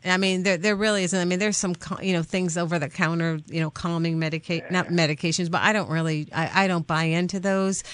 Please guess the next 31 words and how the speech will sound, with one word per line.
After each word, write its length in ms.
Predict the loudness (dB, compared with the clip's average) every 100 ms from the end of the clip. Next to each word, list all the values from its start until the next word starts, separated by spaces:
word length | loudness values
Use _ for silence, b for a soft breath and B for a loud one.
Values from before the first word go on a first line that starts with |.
| B B -2
Um, 320 | 0 2 0
again, 320 | -2 -2 0
I, 260 | 0 -2 -4
I 40 |
think 340 | -4 -2 -2 -2
that, 200 | -4 -2
no, 360 | 0 2 2 0
that 260 | -4 -6 -6
we're 120 | -4
gonna 240 | -2 -2 -2
kinda, 460 | -2 0 0 -2 -4
w-, 220 | -6 -4
without 400 | -2 2 2 2
any 240 | 0 -2 -4
veterinary 640 | -2 -2 0 -2 -2 -2
medication, 600 | -2 -4 -6 -8 -4 -4
we 80 | -2
really 240 | -2 -2
do 160 | -2 -2
have 180 | -2 -4
to 60 | -6
kinda 320 | -2 -2 0
write 280 | -2 -2 -4
that 180 | -6
out. 180 | -4 -2
And 160 | -2 -4
I'm 160 | -4
so 280 | -4 -2 -2
afraid 320 | -2 -2 -4
to, 40 | -4
s-, 140 | -8